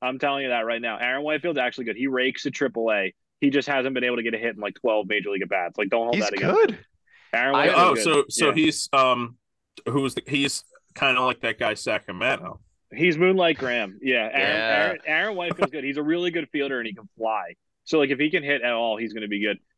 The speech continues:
Speaker 1: They lost
Speaker 2: He made s-
Speaker 1: Curtis Mead and Liam Hendricks, which is, like, a total kick in the balls.
Speaker 3: It's a rough
Speaker 1: But
Speaker 3: one.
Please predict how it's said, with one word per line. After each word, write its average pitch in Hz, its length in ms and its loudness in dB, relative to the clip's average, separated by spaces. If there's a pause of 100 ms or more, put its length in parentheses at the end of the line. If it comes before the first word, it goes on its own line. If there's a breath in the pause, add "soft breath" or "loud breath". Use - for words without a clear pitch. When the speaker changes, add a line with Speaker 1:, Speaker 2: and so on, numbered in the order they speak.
Speaker 1:
They 127 140 2
lost 143 260 4
Speaker 2:
He 175 80 0
made 202 140 2
s- 156 80 2
Speaker 1:
Curtis 143 260 -2
Mead 139 380 0
and 123 140 -2
Liam 123 300 -2
Hendricks, 117 460 -4
which 113 160 -2
is, 110 160 -2
like, 110 220 0
a 104 80 -2 (120)
total 98 280 0
kick 101 200 -4
in 98 60 -10
the 92 80 -8
balls. 90 400 0
Speaker 3:
It's - 100 -20
a - 60 -12
rough 71 240 -6
Speaker 1:
But 117 180 4 (100)
Speaker 3:
one. 98 40 -2